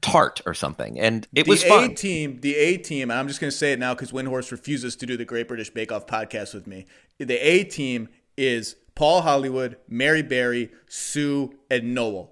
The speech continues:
Speaker 2: That's it. I will hear no other answers. Give me your third team now. No more Bake Off.
Speaker 1: Um, for the same reason, every year they're a confusing team because they're projected to be middling, and I just see them as much better, the Portland Trailblazers.
Speaker 2: Not on my list. I was wrong.
Speaker 1: Okay.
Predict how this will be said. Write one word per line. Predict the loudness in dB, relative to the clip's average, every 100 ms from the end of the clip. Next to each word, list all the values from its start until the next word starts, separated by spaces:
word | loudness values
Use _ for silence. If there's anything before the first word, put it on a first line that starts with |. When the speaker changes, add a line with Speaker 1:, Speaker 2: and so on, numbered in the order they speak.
| -2
Speaker 2:
That's | 0 0 0
it. | 0 2
I | 0
will | 0 0
hear | -2 -2
no | 2 2
other | 2
answers. | -2 -4 -6 -10
Give | 0 2
me | 2
your | -2
third | 0 0 -2 -4
team | -6 -2
now. | -2 -2
No | -4
more | -2 -2
Bake | -2 -4 -6
Off. | -14 -18 _ _ _ _ -20 -20 -20 _ 6
Speaker 1:
Um, | 10 10 8 -2 _ _ _ -2
for | 2
the | 4
same | 6 6 8
reason, | 6 6 4
every | 8 8 8
year | 8 8 8
they're | 8 6
a |
confusing | 4 0 2 0 0
team | -2 -2 0
because | 0 2
they're | 2
projected | 2 2 6 6 4 -2
to |
be | 0 2
middling, | 6 6 6 4 4
and | 4
I | 2
just | 0 -6
see | 0 2
them | 4 2
as | 2
much | -2 0
better, | 2 2 2
the | 2
Portland | 2 2 0
Trailblazers. | 2 2 2 0 -4 -6 -16 _ _ _ _ -20 _ -10
Speaker 2:
Not | -2 2
on | 2
my | 2 0
list. | 0 -2 -2
I |
was | -2 -2
wrong. | -2 -2
Speaker 1:
Okay. | -2